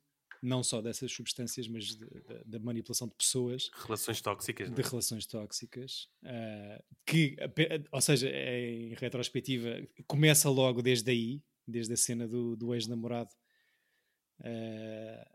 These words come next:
Speaker 1: a pôr as malas, <laughs> as, as malas da Anne Hathaway na cama para ela vazar. É estranho, não é? Eh, mesmo que ela vá lá, seja muito fiesteira e bebedolas. Ahm, mas, agora, o filme é bom?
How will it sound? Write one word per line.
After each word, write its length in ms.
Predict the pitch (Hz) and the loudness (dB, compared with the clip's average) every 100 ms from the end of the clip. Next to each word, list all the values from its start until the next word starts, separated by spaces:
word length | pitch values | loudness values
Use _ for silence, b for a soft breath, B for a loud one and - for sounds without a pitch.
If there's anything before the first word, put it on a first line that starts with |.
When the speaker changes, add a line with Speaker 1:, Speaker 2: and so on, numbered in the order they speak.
| - | -6
Speaker 1:
a 80 | |
pôr 220 | - 143 139 143 143 147 | 0 4 4 2 -4 -4
as 140 | 123 | -2
malas, 560 | 123 120 139 127 - - | 0 2 4 6 6 4
<laughs> 320 | 143 156 143 | 2 4 2
as, 200 | 123 - | 0 -6
as 180 | 135 123 | -10 -8
malas 320 | 131 127 127 | -8 -6 -4
da 100 | 127 131 | -4 -4
Anne 140 | 127 | -2
Hathaway 340 | 131 135 127 120 | -4 -2 -2 -4
na 120 | 120 | -6
cama 260 | 127 123 | -6 -8
para 120 | - 123 | -6 -4
ela 140 | 127 | -4
vazar. 340 | 123 117 123 - B B B B B B _ _ _ _ - | -4 -2 -2 -6 B B B B B B _ _ _ _ 4
É 60 | |
estranho, 440 | - - 151 160 170 | 6 8 8 8 4
não 100 | 127 | 2
é? 260 | 127 156 - _ - | 0 -2 -8 _ -6
Eh, 220 | 127 120 | -4 -2
mesmo 320 | 120 120 117 | -2 -2 -2
que 80 | 123 | -4
ela 220 | 117 117 | -4 -4
vá 200 | 110 117 | -6 -4
lá, 200 | 117 131 | -4 -2
seja 240 | 135 123 117 | -2 -2 -2
muito 500 | 120 - 123 117 113 | -4 -4 -4 -4 -6
fiesteira 640 | - 113 - 113 110 123 135 | -4 -2 -2 -4 -6 -8 -10
e 240 | 127 113 | -10 -8
bebedolas. 800 | 107 107 110 117 120 139 143 - - _ _ _ _ _ _ _ - | -10 -12 -8 -6 -4 -6 -8 -10 -16 _ _ _ _ _ _ _ -8
Ahm, 1000 | 120 120 120 120 120 120 120 123 127 127 _ _ _ _ _ - | -4 -4 -4 -6 -8 -8 -10 -12 -16 -20 _ _ _ _ _ -4
mas, 720 | 156 160 170 147 147 - - _ _ _ _ _ _ _ _ _ _ - | 2 4 4 2 2 0 -4 _ _ _ _ _ _ _ _ _ _ -2
agora, 380 | 165 139 117 175 | 2 2 2 0
o 60 | |
filme 240 | 160 220 156 | 2 4 6
é 40 | |
bom? 240 | 160 226 | 4 2